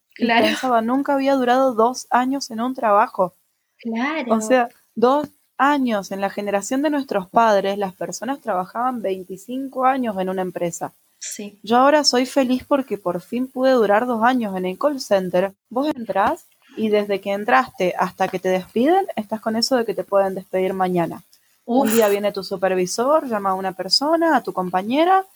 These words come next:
Speaker 1: despide a tu compañera. Después viene el que-, el jefe de piso y despide al supervisor y,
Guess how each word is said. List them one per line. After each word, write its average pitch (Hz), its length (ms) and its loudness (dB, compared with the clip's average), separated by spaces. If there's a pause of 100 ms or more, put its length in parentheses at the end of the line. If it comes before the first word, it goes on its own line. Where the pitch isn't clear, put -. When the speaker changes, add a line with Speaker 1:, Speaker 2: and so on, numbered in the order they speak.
(240)
Speaker 1:
despide 208 360 0
a 220 80 2
tu 196 100 0
compañera. 185 560 0 (280)
Después 202 300 0
viene 214 220 2
el 196 60 -6
que-, 214 200 -4
el 196 160 0
jefe 226 260 0
de 214 140 4
piso 311 520 0
y 285 80 2
despide 214 360 2
al 226 60 2
supervisor 202 800 0
y, 175 280 -2